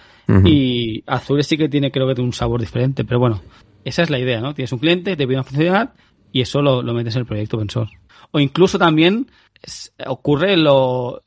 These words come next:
Speaker 2: lo que el propio cliente tiene una capa, una capa de ingeniería suficientemente potente para decir, "Oye, esto lo necesito yo, lo voy a poner en este proyecto". Eso también. O sea,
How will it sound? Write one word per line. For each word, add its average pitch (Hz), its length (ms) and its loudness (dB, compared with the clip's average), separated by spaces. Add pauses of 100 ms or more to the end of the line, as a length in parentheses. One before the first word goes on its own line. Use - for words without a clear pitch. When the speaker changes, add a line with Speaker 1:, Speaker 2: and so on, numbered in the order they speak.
(100)
Speaker 2:
lo 135 200 0
que 131 80 2
el 123 80 0
propio 147 300 2
cliente 151 500 0
tiene 139 220 0
una 143 120 0
capa, 147 280 0
una 151 140 -2
capa 151 180 -2
de 143 40 0
ingeniería 143 420 0
suficientemente 135 760 0
potente 160 600 0 (400)
para 135 260 4
decir, 131 360 -2
"Oye, 139 340 0 (240)
esto 170 240 2
lo 139 60 2
necesito 135 220 0
yo, 185 380 2 (340)
lo 139 140 -4
voy 131 140 0
a 147 80 2
poner 156 180 -2
en 135 60 -2
este 127 160 -4
proyecto". 120 440 -8 (340)
Eso 131 180 -2
también. 123 360 0 (320)
O - 40 -20
sea, 120 280 -8